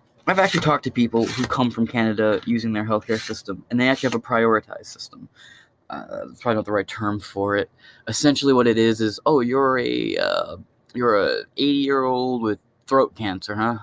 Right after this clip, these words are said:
Well, you gotta get in line behind all these twenty-somethings and behind the thirty-somethings and behind the forty-somethings." You know, I, I know this, uh,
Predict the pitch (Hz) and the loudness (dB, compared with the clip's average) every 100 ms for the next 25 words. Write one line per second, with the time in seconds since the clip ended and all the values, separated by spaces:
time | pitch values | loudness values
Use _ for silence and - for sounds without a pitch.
0 | - _ _ _ _ _ - - - 120 | -14 _ _ _ _ _ -20 -20 -8 -4
1 | 185 196 170 120 110 113 120 120 113 113 | -2 0 2 2 2 4 4 4 2 0
2 | 110 110 107 104 110 113 110 95 - - | 0 0 0 2 2 2 -2 -4 -10 -2
3 | 120 120 120 120 120 120 - 120 117 123 | 0 0 0 0 0 -2 -2 -4 -4 -4
4 | 120 120 120 113 107 104 110 104 95 117 | -2 0 -2 -2 -4 -4 -2 -4 -2 0
5 | 113 113 - 107 - 113 110 101 104 101 | 0 -2 -4 -6 -4 -4 -2 -2 -4 -6
6 | - 110 117 117 120 117 123 120 117 - | -4 0 0 0 -2 -4 -4 -4 -4 -8
7 | - _ _ _ _ _ _ _ _ _ | -14 _ _ _ _ _ _ _ _ _
8 | _ _ _ 120 117 135 120 151 175 147 | _ _ _ 2 4 4 2 4 4 4
9 | - 131 113 69 - 50 - | 4 2 2 0 -2 -2 -2